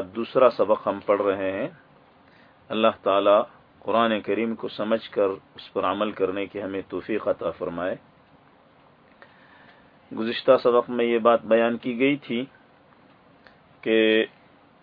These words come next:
زکریا علیہ الصلاۃ والسلام کے اولاد نہیں تھی، ان کے بچے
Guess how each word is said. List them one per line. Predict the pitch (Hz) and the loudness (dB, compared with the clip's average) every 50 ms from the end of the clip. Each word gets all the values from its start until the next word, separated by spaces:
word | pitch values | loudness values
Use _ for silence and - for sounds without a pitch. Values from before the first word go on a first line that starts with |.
| _ _ _ _ - | _ _ _ _ -12
زکریا | 120 104 104 110 107 - 120 113 127 135 139 139 131 123 | -6 -2 -2 -2 0 0 0 2 4 6 8 8 8 8
علیہ | 117 117 120 117 | 6 4 2 2
الصلاۃ | 110 - - 117 107 110 120 123 - | -2 -2 0 4 6 6 6 6 4
والسلام | 120 110 - - - 104 107 113 117 117 117 | 0 -2 -2 -2 -2 0 2 2 2 0 -4
کے | - - 135 151 156 - _ _ _ _ 101 107 | -4 -4 -2 -2 -4 -6 _ _ _ _ 0 0
اولاد | 107 107 104 113 120 127 123 107 107 101 | 2 4 6 8 8 8 8 6 0 -6
نہیں | 95 90 95 80 - | -8 -8 -10 -14 -16
تھی، | - - - _ _ _ _ _ _ _ _ _ _ _ _ _ _ _ _ _ _ - | -18 -20 -20 _ _ _ _ _ _ _ _ _ _ _ _ _ _ _ _ _ _ -16
ان | - 101 107 | -16 -14 -4
کے | - 113 | -4 -2
بچے | 107 104 104 - - - | -2 -2 -4 -4 -4 -2